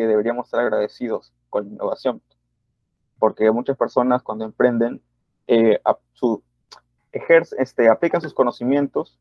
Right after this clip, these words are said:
y crean ese tipo de innovaciones. Y la innovación, quizás no estaríamos nosotros acá hablando.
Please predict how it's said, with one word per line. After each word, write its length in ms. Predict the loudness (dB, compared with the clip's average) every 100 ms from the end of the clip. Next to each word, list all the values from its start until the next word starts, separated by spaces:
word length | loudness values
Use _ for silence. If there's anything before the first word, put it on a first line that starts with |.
| -4
y 180 | -2 0
crean 380 | 2 2 2
ese 180 | -2 -10
tipo 220 | -10 -6
de 60 | -4
innovaciones. 600 | -2 -4 -2 -6 -6 -16
Y 120 | -14
la 120 | -10
innovación, 580 | -6 -2 -2 2 2 2 -2 _ _ _ _ _ -16
quizás 320 | 2 4 4
no 80 | 0
estaríamos 400 | 2 2 2 0
nosotros 340 | -4 -6 -6
acá 140 | 0 4
hablando. 420 | 6 4 2 -6